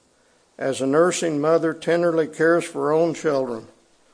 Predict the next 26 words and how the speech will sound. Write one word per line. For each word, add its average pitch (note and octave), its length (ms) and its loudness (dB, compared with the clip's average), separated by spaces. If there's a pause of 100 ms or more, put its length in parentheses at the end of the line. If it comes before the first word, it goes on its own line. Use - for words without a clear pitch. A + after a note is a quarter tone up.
(640)
Having D#3+ 400 4
thus D#3 320 2
a C3 80 -2
fond E3+ 400 0
affection E3+ 560 -2
for D3+ 160 -6
you, E3+ 260 4
we E3 160 2
were C3 200 0
well E3+ 260 6
pleased F3 400 0
to C#3 100 -4
impart D3 460 2
to E3+ 80 -8
you E3+ 140 0
not D#3 200 4
only E3+ 240 6
the C3+ 120 -2
gospel D#3 440 6
of B2+ 140 -6
God, E3 300 6
but C#3+ 100 0
also D#3+ 380 4
our C#3 180 2
own F3 280 0
lives, D#3+ 680 2